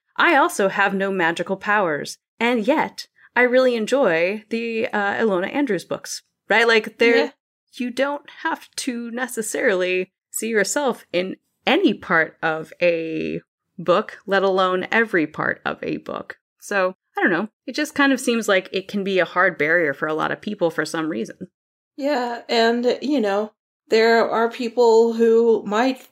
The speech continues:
Speaker 2: think that they don't know anybody on the L G B T Q plus spectrum. Statistically, that is highly unlikely. But if you think that you don't know <laughs> anyone on the L G B T Q plus spectrum,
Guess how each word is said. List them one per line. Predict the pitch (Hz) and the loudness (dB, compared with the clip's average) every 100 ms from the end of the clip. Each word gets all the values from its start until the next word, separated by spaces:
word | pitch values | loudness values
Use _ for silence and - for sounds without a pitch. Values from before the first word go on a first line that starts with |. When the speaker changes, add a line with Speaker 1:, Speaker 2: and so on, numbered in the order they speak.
| _ | _
Speaker 2:
think | _ - 226 294 - | _ 0 2 0 -4
that | 226 220 - _ _ | -2 0 -2 _ _
they | 196 226 | -2 2
don't | 269 285 - | 4 2 0
know | 233 285 | -2 0
anybody | 311 202 170 160 - - 208 _ _ _ _ | 0 -2 -4 -4 -4 -6 -10 _ _ _ _
on | - 175 180 | -6 -6 -4
the | 170 | -4
L | 160 | -6
G | 160 147 | -6 -6
B | 156 | -8
T | 156 156 | -6 -10
Q | 139 110 | -8 -10
plus | - - | -10 -12
spectrum. | - - - - 196 196 _ _ _ | -12 -18 -16 -12 -12 -12 _ _ _
Statistically, | - 220 220 208 233 254 254 277 | -4 0 0 2 0 4 2 2
that | - 196 196 | -2 0 0
is | 175 175 - | 0 -2 -8
highly | - 233 226 226 | -4 2 6 6
unlikely. | 202 175 101 - 143 208 262 - - - | 6 2 -6 -6 -4 -4 -6 -16 -20 -2
But | 254 240 214 - | 2 4 4 4
if | 233 226 | 4 4
you | 233 226 | 4 2
think | 233 392 247 233 - - | 4 4 4 2 -6 -4
that | 233 220 | 2 2
you | 214 240 | 2 2
don't | 214 214 | 2 2
know | 214 247 262 | 2 2 2
<laughs> | |
anyone | 180 226 - - 196 214 | 2 0 0 0 2 2
on | 403 | 2
the | 403 | 2
L | 190 180 | 2 0
G | - - - - | -2 -14 -14 -2
B | 190 | -2
T | 202 208 | -2 -8
Q | 208 180 165 | -6 -6 -4
plus | 175 214 | -2 -2
spectrum, | 262 214 - - 151 | 0 -2 -2 -4 -4